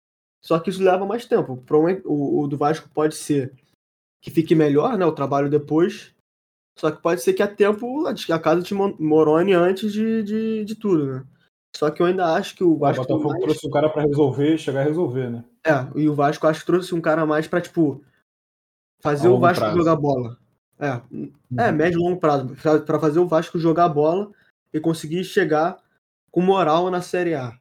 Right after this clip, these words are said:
Speaker 1: né? Isso é o que me
Speaker 2: Hum.
Speaker 1: parece. Não sei se pra vocês, mas, tipo, é aquilo, o, o trabalho do Lisca até dá certo, vai demorar um pouco mais do que o trabalho do Anderson, que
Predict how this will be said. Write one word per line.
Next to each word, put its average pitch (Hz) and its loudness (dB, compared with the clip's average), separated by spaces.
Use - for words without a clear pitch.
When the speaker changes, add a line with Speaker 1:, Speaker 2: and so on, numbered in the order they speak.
Speaker 1:
né? 127 -12
Isso 139 -8
é 147 2
o 151 -2
que 165 -8
me 165 -2
Speaker 2:
Hum. 127 -4
Speaker 1:
parece. 151 0
Não 139 -10
sei 139 -10
se - -14
pra 151 0
vocês, 156 -2
mas, 131 -6
tipo, 127 -4
é 143 -4
aquilo, 143 2
o, 131 -8
o - -20
trabalho 135 -2
do 139 -4
Lisca 143 -2
até 143 -2
dá 175 0
certo, - -2
vai 131 -6
demorar 139 -2
um 156 0
pouco 165 -4
mais 165 2
do 185 0
que 185 -6
o 185 0
trabalho 175 -2
do 214 2
Anderson, 139 -2
que 139 -4